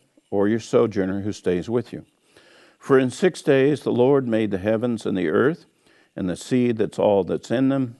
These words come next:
and rested on the seventh day. Therefore the Lord blessed the Sabbath day and made it holy. Honor your father and your mother, that your days may be prolonged in the land which the Lord your God gives you. You shall not murder,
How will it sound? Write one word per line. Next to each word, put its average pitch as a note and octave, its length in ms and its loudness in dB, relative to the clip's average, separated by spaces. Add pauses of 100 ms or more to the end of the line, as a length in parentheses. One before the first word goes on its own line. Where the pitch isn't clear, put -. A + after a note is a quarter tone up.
and D#2+ 220 -6
rested A2+ 360 -2
on F#2+ 140 0
the F#2 80 -4
seventh F#2+ 440 -2
day. F#2 300 0 (460)
Therefore A#2 380 0
the G#2 80 2
Lord A2 360 2
blessed C#3 380 0
the G2+ 100 -6
Sabbath F#2 440 -4
day F#2 160 -2
and F2 120 -4
made G2 200 2
it E2+ 100 -8
holy. F2+ 400 -2 (1300)
Honor D3 360 2
your D3+ 160 2
father C3 440 0
and G#2 140 0
your A2+ 80 0
mother, A#2+ 340 0 (300)
that G2 220 -4
your F#2+ 140 -2
days G2+ 440 0
may G2+ 160 -2
be F#2 160 -2
prolonged G#2 640 -2
in F2 140 -6
the E2 80 -6
land F#2+ 480 -4
which - 180 -8
the F#2+ 80 -6
Lord G2 300 0
your F2+ 80 -2
God F2+ 480 -2 (420)
gives G2 260 0
you. - 220 -12 (480)
You G2+ 180 0
shall G#2+ 200 -4
not G#2 260 2
murder, C3+ 540 0